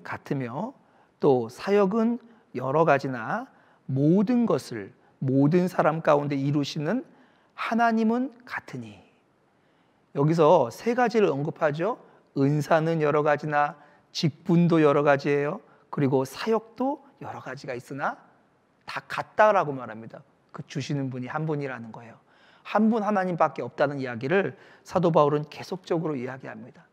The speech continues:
사람들은요, 여러 가지 나타나는 다양한 것들, 특별히 눈에 보이고 드러나는 것들에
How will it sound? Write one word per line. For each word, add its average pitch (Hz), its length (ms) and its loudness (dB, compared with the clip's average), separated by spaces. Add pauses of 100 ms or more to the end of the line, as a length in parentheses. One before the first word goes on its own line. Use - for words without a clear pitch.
(280)
사람들은요, 143 840 0 (280)
여러 - 220 -4
가지 196 240 2
나타나는 156 480 -2
다양한 151 440 -4
것들, 139 440 -6
특별히 175 360 0
눈에 175 260 2
보이고 147 380 0
드러나는 151 480 0
것들에 135 400 -8